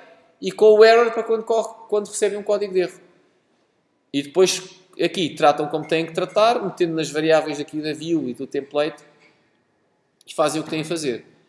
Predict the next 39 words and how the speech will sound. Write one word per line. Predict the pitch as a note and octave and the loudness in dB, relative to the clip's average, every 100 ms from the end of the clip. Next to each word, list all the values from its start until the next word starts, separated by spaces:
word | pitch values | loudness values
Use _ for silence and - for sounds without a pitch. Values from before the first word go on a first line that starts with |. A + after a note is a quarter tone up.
| _ _ _ | _ _ _
Por | A#2+ | -8
exemplo, | A#2+ C#3 D3 | -2 -2 0
este | D3 - | -2 -2
agora | D3 D3+ | 0 0
dos | D3 C#3+ | 0 -4
users, | E3 D#3+ D#3+ | -2 -2 -2
a | E3+ | -2
única | D#3+ | -4
coisa | D#3+ D3 | -4 -6
que | D3 | -4
ele | |
está | C#3+ | 0
a | D3 | 0
fazer | D3 B2+ D3 | 0 -4 -2
é | D#3 | -2
um | D#3 | -2
console | D3+ D3 D#3+ B2+ | -6 -4 -2 0
log. | G#2 G2+ - _ _ _ _ _ _ _ _ _ _ _ _ | -2 -2 -12 _ _ _ _ _ _ _ _ _ _ _ _
E | D3+ | -4
está | C#3+ E3 D#3+ | 6 10 10
a | D#3+ | 10
pôr | E3+ | 4
isto | E3+ E3+ F#3+ | 4 2 -2
aqui, | F#3 F3+ F3 | -2 -4 -6
depois | - A#2 | -8 -4
vocês | A2+ A#2 A#2+ | -2 -4 -2
podem | B2+ C3 | -2 -2
usar | B2 B2+ | -2 0
este | C3 C#3+ | -2 -4
array | C3 | -6
de | C3+ | -8
users | D3 D#3 | -8 -10
para | - D#3+ | -2 0
alguma | D#3+ D#3+ | 0 -2
coisa | E3 E3+ | -4 -4
se | - | -6
quiserem. | F#3 C#3 A#2+ G#2 _ _ _ _ _ _ _ _ _ _ _ _ _ _ D3 C#3 A#2+ F#2 _ _ _ _ _ _ _ _ _ | -6 -6 -6 -8 _ _ _ _ _ _ _ _ _ _ _ _ _ _ -16 -16 -16 -20 _ _ _ _ _ _ _ _ _
Os | B3 | 0
sockets, | - B3 F#3 D3 B2 - - | 8 10 10 8 0 -2 -8